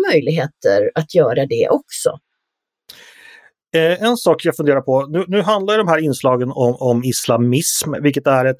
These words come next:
Speaker 2: kontroversiellt ämne på många sätt. Det finns en stark politisk laddning, starka kopplingar till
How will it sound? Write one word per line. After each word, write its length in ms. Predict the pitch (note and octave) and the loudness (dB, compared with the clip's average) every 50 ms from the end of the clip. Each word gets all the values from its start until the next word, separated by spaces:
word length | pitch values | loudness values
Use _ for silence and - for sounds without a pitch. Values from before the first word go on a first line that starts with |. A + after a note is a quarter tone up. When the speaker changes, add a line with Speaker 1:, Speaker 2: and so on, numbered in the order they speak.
| - | -8
Speaker 2:
kontroversiellt 840 | - - C#3 C3 B2+ - - B2+ A#2+ A#2 - - C3+ B2+ B2 B2 - | -6 0 0 0 0 0 0 0 2 0 0 0 0 0 0 2 2
ämne 200 | C3+ B2 A#2+ B2+ | 0 0 0 -2
på 100 | A#2+ - | -2 0
många 200 | C3 A#2+ A#2 A#2 | 0 2 2 0
sätt. 240 | A2+ - - F3 F3 - _ - | 0 0 -2 -2 -2 -2 _ -4
Det 80 | - A#2+ | 0 2
finns 200 | B2+ B2+ - - | 2 2 4 2
en 160 | A#2 A#2 A#2 | 0 0 -2
stark 440 | - - - - C#3 B2 B2 A#2+ - _ _ | -10 -10 -4 -2 0 0 0 -2 -4 _ _
politisk 440 | - C3 B2 A#2 A2+ B2 A#2 - - | 0 0 0 0 -2 -4 -12 -8 -2
laddning, 500 | C#3 C3+ C3 B2+ A#2 A#2 C3+ D3 D#3+ D3+ | 0 2 2 0 0 -2 -2 -2 -2 -2
starka 340 | C3 - D#3 C3+ B2 - A#2 - | -2 0 0 0 0 -2 -6 -6
kopplingar 460 | - C3+ - - - B2+ B2+ C3 B2 | -4 -4 -4 -4 -2 -2 0 0 0
till 260 | - - B2+ A#2+ A#2 | 2 2 0 0 0